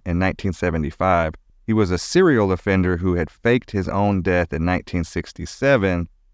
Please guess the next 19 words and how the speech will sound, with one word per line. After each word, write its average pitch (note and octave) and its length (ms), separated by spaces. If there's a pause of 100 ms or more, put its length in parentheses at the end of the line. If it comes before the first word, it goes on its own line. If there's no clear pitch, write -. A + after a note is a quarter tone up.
(140)
to - 120
escape G2 460
prosecution F#2+ 720
for - 240
his - 160
crimes F2 640 (380)
up F#2+ 180
to - 100
that D#2+ 260
point. C#2 280 (1120)
So, - 120
I B2 60
mean, A2 360 (380)
fame, A#2+ 600 (1160)
crime, A2+ 600 (480)
whatever, A2+ 560
whatever E3+ 300
your A#2+ 160
reason G2 640